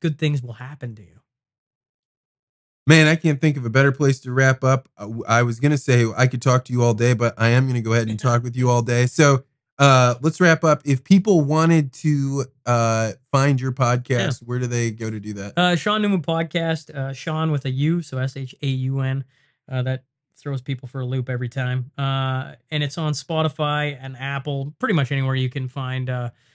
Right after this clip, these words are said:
Speaker 1: um, your podcast. And, uh, if you're
Speaker 2: But not on YouTube.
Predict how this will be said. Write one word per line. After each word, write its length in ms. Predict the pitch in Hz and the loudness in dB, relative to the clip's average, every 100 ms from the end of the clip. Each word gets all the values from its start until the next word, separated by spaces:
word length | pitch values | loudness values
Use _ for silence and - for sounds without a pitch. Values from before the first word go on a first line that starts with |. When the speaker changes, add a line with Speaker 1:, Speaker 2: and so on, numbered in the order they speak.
| _ - | _ -8
Speaker 1:
um, 420 | 135 127 123 123 - _ _ _ _ _ - | -4 -2 -4 -8 -14 _ _ _ _ _ -8
your 140 | 143 | -8
podcast. 640 | 147 139 143 147 147 139 - | -4 -4 -4 -4 -6 -6 -10
And, 300 | 147 139 135 | -6 -4 -4
uh, 340 | 135 135 139 147 | -6 -6 -8 -8
if 200 | 147 - | -10 2
you're 140 | 131 | 2
Speaker 2:
But 80 | 135 | 4
not 300 | 127 139 165 | 6 8 8
on 200 | 170 170 | 6 6
YouTube. 640 | 170 160 135 131 113 98 | 6 4 4 2 4 0